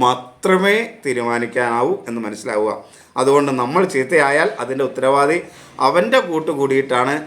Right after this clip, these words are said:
അല്ലെങ്കിൽ അവൻ പറഞ്ഞിട്ടാണ് എന്നല്ല,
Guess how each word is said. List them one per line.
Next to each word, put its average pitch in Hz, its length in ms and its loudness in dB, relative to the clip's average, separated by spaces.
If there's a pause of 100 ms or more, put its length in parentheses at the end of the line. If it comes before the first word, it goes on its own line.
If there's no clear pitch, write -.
(280)
അല്ലെങ്കിൽ 151 300 2 (120)
അവൻ 190 160 2 (120)
പറഞ്ഞിട്ടാണ് 139 640 0 (480)
എന്നല്ല, 127 340 0